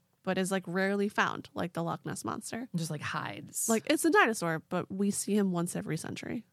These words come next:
Speaker 2: Mm-hmm.
Speaker 1: type deal. An extinct Southeast Asian ape species called Gigantophysis blacki is believed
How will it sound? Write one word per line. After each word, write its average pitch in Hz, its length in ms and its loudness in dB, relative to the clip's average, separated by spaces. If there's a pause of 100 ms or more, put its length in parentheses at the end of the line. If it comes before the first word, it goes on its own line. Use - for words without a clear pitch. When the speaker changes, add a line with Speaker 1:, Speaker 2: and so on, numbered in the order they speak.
(100)
Speaker 2:
Mm-hmm. 180 260 -2
Speaker 1:
type - 200 -10
deal. - 220 -4 (1300)
An 226 160 4
extinct 262 580 0 (320)
Southeast 262 960 4
Asian 220 540 2
ape 269 240 -2
species 151 720 -4 (320)
called 180 440 0 (440)
Gigantophysis 262 1300 4
blacki 190 880 2 (960)
is 214 220 4
believed 240 500 2